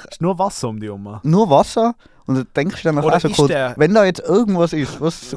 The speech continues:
Speaker 2: was tust du
Speaker 1: <laughs>
Speaker 2: nachher?
Speaker 1: Ja, dann nix mehr. Du bist hin. <laughs>
Speaker 2: Aber da,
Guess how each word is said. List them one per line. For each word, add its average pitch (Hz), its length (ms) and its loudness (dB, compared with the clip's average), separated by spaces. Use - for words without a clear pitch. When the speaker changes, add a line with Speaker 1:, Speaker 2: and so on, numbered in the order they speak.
Speaker 2:
was 160 220 0
tust 143 240 2
du 127 60 -4
Speaker 1:
<laughs> - 20 -4
Speaker 2:
nachher? 113 240 -8
Speaker 1:
Ja, 113 60 -8
dann 113 120 -12
nix 120 240 -14
mehr. 95 300 -16
Du - 80 -20
bist - 160 -18
hin. 104 260 -12
<laughs> - 600 -4
Speaker 2:
Aber 131 140 -6
da, 156 80 -4